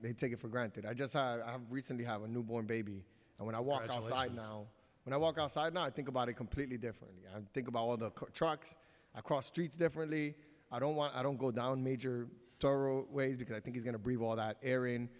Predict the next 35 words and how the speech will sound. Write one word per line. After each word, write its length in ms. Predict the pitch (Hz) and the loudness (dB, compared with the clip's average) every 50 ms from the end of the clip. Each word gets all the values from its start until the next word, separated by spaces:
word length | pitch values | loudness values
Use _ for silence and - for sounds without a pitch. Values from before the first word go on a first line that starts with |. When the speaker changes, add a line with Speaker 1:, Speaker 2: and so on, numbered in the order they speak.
| - - - - - | -20 -20 -20 -14 -8
Speaker 1:
Um, 80 | 110 113 | -4 -2
I 60 | 123 | 0
didn't 200 | 135 160 165 160 | 2 2 4 4
notice 220 | 156 156 147 131 | 4 2 2 2
that 160 | 131 139 127 117 | 2 2 2 0
before. 400 | 123 107 - - 117 107 95 87 - - - 98 | -2 -6 -4 -4 -4 -4 -4 -8 -12 -16 -10 -4
Now 280 | 107 120 135 147 147 | -2 0 2 2 2
I 80 | 131 127 | 2 0
notice 340 | 131 131 127 127 117 - 113 | 0 -2 -2 -2 -4 -6 -6
it 120 | 110 107 - - - _ | -8 -8 -10 -16 -12 _
every 220 | - 123 127 131 113 | -4 -2 0 0 -2
second. 520 | - - - 123 110 - - 98 95 90 - - - - - - | -2 -2 -4 -4 -4 -4 -8 -10 -12 -12 -16 -20 -20 -20 -20 -18
So 220 | - - 117 110 107 | -6 -2 0 2 2
I 120 | 110 113 | 2 2
appreciate 440 | 113 - 135 131 - - 127 120 120 | 4 2 2 2 0 0 0 0 0
you 220 | 117 117 113 107 - | 0 0 -2 -2 -2
coming 220 | - 120 110 110 | -4 -4 -4 -2
out 140 | 113 110 107 | -2 -4 -4
and 100 | 107 107 | -4 -4
making 220 | 110 110 107 127 107 | -6 -6 -6 -6 -6
that 180 | 104 101 98 | -6 -8 -6
testimony 500 | - 110 101 - - 107 104 104 101 101 | -6 -6 -6 -6 -6 -6 -6 -4 -4 -4
and, 120 | 101 101 107 110 | -4 -6 -6 -8
and 160 | 98 95 98 | -8 -6 -2
being 200 | 117 117 113 110 | -2 -2 0 0
here. 240 | 110 117 113 110 107 - - - - - - - - - - | 0 0 0 -2 -4 -8 -14 -20 -20 -20 -20 -20 -20 -8 -2
And 80 | 120 | 2
then 80 | 120 117 | 2 2
I 40 | 117 | 2
just 180 | 117 127 - | 2 2 2
wanna 140 | 139 131 123 | 2 2 2
say 140 | - 139 127 | 2 0 0
to 100 | 117 - | 0 0
the 80 | 120 113 | -4 -4
Teamsters, 540 | - - 147 147 127 - - 127 113 101 | 0 2 2 2 2 2 0 0 0 0